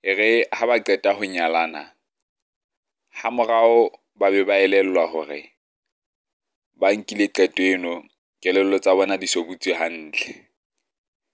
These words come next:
e be ba tla arohana. Ha ba arohana,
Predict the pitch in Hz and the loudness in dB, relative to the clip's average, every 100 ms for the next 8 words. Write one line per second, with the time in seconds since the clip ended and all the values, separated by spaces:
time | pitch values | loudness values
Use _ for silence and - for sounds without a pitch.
0 | _ 90 92 98 107 107 - 101 98 107 | _ -8 -2 2 4 2 2 -2 0 2
1 | 98 87 85 90 85 73 - - _ _ | 4 2 2 2 2 -2 -12 -20 _ _
2 | _ _ _ _ _ _ _ _ _ - | _ _ _ _ _ _ _ _ _ -8
3 | 107 117 104 101 101 104 92 80 73 | -2 0 2 2 2 2 0 -2 -14